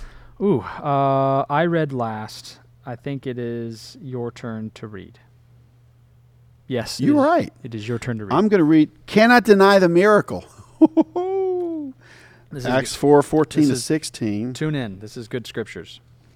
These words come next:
Speaker 2: Acts chapter four, verses fourteen through sixteen. "And beholding the man which was healed,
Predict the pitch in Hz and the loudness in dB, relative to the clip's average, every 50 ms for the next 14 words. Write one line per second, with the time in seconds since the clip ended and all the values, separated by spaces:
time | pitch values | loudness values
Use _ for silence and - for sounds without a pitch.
0 | _ _ _ _ _ _ _ - - - - 123 131 139 135 - - - - 143 | _ _ _ _ _ _ _ -20 -14 -10 -6 -6 -6 -6 -8 -10 -10 -6 -4 -4
1 | 139 131 - 123 117 - - 139 139 139 127 131 117 - 120 110 - - - 139 | -4 -4 -8 -12 -12 -8 -6 -4 -4 -4 -4 -6 -8 -10 -10 -12 -12 -10 -8 -6
2 | 135 135 - - - 147 143 139 131 - 131 127 127 - - - 151 139 - - | -6 -6 -8 -6 -4 -2 -2 -2 -2 -2 -2 -2 -2 -2 -4 -6 -6 -6 -8 -10
3 | - - - 143 143 143 139 139 143 - _ _ _ _ _ _ - - _ _ | -10 -4 -2 0 2 2 2 2 0 -2 _ _ _ _ _ _ -20 -20 _ _
4 | _ _ _ - 113 123 139 135 127 - 180 190 202 208 214 214 233 247 240 233 | _ _ _ -2 0 4 4 4 6 8 10 12 12 12 12 12 10 6 8 8
5 | 233 208 180 160 156 151 151 151 156 156 151 147 135 - 147 139 127 - - - | 8 8 8 8 8 8 8 8 10 10 10 8 6 6 4 4 4 4 2 2
6 | 196 190 175 160 143 135 131 135 131 | 6 10 10 12 12 10 10 8 4